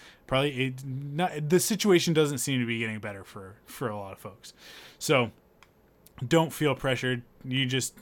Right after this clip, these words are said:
download the episode with the ads. That, that also supports the show. Uh, but, uh, uh, if you do have the money, I, there are so many more important causes <laughs> right now to give your money to. But if you've also already done that and you still have money left over,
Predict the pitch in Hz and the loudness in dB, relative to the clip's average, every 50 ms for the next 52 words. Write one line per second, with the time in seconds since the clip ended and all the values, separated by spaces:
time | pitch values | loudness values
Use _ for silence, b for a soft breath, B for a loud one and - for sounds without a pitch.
0 | 139 131 127 120 117 120 127 139 127 - - - 120 131 147 139 123 113 113 120 | -12 -8 -8 -8 -8 -10 -12 -14 -14 -8 -2 0 2 2 4 2 0 -2 -2 -4
1 | 113 110 - - 123 110 113 113 - - 110 107 107 107 107 104 - - - 113 | -4 -4 -6 -8 -8 -6 -6 -8 -8 -8 -10 -8 -6 -8 -8 -8 -12 -8 -6 -6
2 | 110 113 110 117 117 117 113 117 117 117 - - - 120 120 117 - 123 110 - | -6 -6 -8 -10 -8 -6 -4 -4 -4 -6 -8 -8 -4 -4 -4 -4 -4 -6 -6 -6
3 | - 117 - 120 110 107 - - 113 104 - 107 98 95 92 B B B B B | -8 -8 -8 -10 -10 -8 -8 -10 -10 -10 -10 -12 -12 -14 -18 B B B B B
4 | B B B B B - 127 120 117 117 113 113 113 113 107 107 - - 131 123 | B B B B B -6 -2 0 0 2 0 0 -2 -4 -6 -8 -4 0 0 0
5 | 120 - - 135 127 117 113 110 110 110 107 - b b b b b b _ - | 0 -2 -4 0 0 0 0 0 -2 -4 -6 -8 b b b b b b _ -6
6 | 131 127 127 123 123 123 123 131 147 131 117 160 165 147 160 156 131 123 127 123 | -2 0 2 2 2 0 0 -2 -2 -2 0 0 2 2 2 0 0 0 0 0
7 | 123 120 120 120 120 120 - - 123 123 143 175 147 131 135 165 175 165 135 113 | 0 0 0 0 -2 -2 -6 -8 -6 -4 -4 -4 -4 -2 0 0 2 2 2 0
8 | - - - 135 127 123 120 117 117 113 110 110 110 107 104 - - 117 107 101 | -2 -2 -2 -2 -2 -2 -2 -2 -2 -4 -4 -4 -6 -6 -8 -8 -8 -10 -8 -8
9 | 104 - - 107 101 104 117 127 120 - 131 156 147 123 117 101 139 127 123 - | -12 -8 -8 -6 -4 -2 -2 0 0 0 2 2 2 2 2 2 2 2 2 0
10 | 131 - - 151 131 135 127 123 120 113 117 127 139 131 - 160 165 175 175 B | -2 -2 -6 -6 -4 -2 -2 -2 -2 -2 -2 -2 -2 -2 0 0 0 0 -2 B
11 | B B B B B B B B B - 180 185 196 185 - 190 185 165 - - | B B B B B B B B B 6 8 8 8 6 6 4 4 4 4 2
12 | 147 151 175 170 139 - 175 165 160 151 143 147 151 151 147 143 139 143 135 135 | 4 6 6 6 6 6 6 6 8 8 6 6 6 6 4 2 2 0 0 2
13 | 131 127 131 127 127 127 127 120 120 123 127 120 113 110 - - - - - - | 2 2 2 4 4 4 4 4 0 0 0 0 -2 -2 -2 -2 -2 -2 -2 -2
14 | 139 143 151 151 147 151 170 175 160 160 170 175 175 180 180 175 180 175 170 - | -2 0 0 0 0 0 0 0 0 0 0 0 2 2 2 2 2 0 0 0
15 | - 185 185 185 190 190 190 190 190 | -2 -2 -2 0 -2 -2 -2 -2 -4